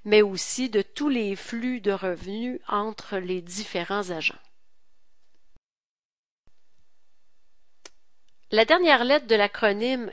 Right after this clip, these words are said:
M E G C, C est pour calculable. Pourquoi ? Bien, tout simplement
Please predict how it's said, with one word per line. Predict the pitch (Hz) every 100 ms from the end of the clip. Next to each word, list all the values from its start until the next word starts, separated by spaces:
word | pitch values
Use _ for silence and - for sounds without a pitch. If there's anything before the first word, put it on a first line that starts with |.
| -
M | 226 220 -
E | 220
G | 190 185
C, | - - 262 330 - - - -
C | - - 269 339 -
est | 226
pour | - 226
calculable. | - 254 247 - 220 208 202 180 -
Pourquoi ? | 226 - - 262 339
Bien, | 269 220
tout | -
simplement | - 262 247 226 208 254 294